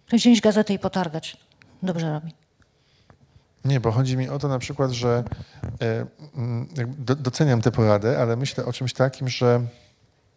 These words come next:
Speaker 2: e, już tak się zagalopowaliśmy, w-,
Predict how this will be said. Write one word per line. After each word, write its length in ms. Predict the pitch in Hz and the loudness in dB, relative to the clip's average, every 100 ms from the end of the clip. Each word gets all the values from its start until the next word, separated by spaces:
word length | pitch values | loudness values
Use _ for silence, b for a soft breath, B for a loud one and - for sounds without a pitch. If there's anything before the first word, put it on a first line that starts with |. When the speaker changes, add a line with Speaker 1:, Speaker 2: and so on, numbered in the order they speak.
| _ _ _ - B B B B B B - | _ _ _ -20 B B B B B B -4
Speaker 2:
e, 60 | 117 113 110 117 113 - _ _ _ _ _ _ _ | 0 0 0 -2 -6 -12 _ _ _ _ _ _ _
już 160 | 120 117 | -8 -2
tak 160 | 147 | -4
się 140 | - 123 | -2 -2
zagalopowaliśmy, 840 | 113 110 107 110 117 151 139 | -2 -2 -4 -2 -2 -2 -4
w-, 60 | 110 | -8